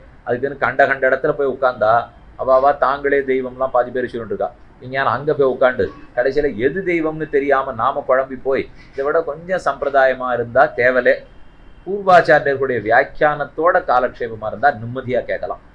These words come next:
ஏன்னா அவன் சொக்க போல கல்பித்தமா எனக்கு புத்தி இருக்கு, மூளை இருக்குங்கிறதுக்காக தோன்றினதெல்லாம் சொல்றதுக்கு ஆரம்பிச்சுட்டால், ஒருத்தர் சொன்னார்,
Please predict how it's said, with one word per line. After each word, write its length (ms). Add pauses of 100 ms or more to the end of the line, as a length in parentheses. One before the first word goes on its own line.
(200)
ஏன்னா 260
அவன் 400
சொக்க 340
போல 320
கல்பித்தமா 580 (300)
எனக்கு 340
புத்தி 300
இருக்கு, 300
மூளை 280
இருக்குங்கிறதுக்காக 640
தோன்றினதெல்லாம் 840
சொல்றதுக்கு 420
ஆரம்பிச்சுட்டால், 600 (540)
ஒருத்தர் 380
சொன்னார், 460